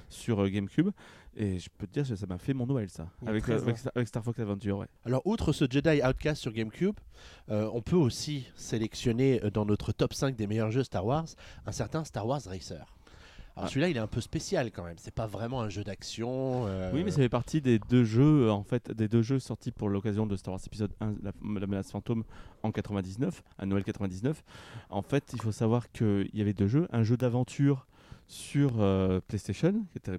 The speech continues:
Speaker 1: bien foutu, mais, euh, on va dire limité en termes d'intérêt, puisque c'était beaucoup de blabla pour rien, et très,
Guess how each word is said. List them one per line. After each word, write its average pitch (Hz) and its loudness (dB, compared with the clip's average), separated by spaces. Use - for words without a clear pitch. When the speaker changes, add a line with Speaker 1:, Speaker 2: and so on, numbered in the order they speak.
Speaker 1:
bien 110 -4
foutu, 123 -2
mais, 139 4
euh, 120 0
on 117 -4
va 107 -2
dire 110 -2
limité 147 -2
en 131 0
termes 107 -4
d'intérêt, 120 -2
puisque - -16
c'était 95 -10
beaucoup 120 -6
de 113 -12
blabla 120 -2
pour 113 -6
rien, 123 0
et 104 -4
très, - -10